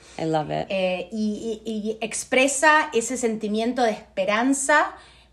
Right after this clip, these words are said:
Speaker 2: para el futuro, para las cosas se van a componer, las cosas van a estar mejor.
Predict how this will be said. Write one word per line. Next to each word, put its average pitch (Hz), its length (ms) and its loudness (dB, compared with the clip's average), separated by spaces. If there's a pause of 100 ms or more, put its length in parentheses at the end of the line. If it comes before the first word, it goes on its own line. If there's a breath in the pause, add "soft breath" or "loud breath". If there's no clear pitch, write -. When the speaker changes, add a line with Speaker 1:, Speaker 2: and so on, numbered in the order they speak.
Speaker 2:
para 190 200 0
el 185 80 -6
futuro, 349 680 2
para 196 240 2
las - 140 -6
cosas 285 240 -2
se 214 100 -2
van 196 120 -4
a 190 100 -6
componer, 214 520 0
las 240 120 -2
cosas 240 260 -4
van 190 100 -6
a 185 60 -10
estar 190 180 -8
mejor. 277 560 0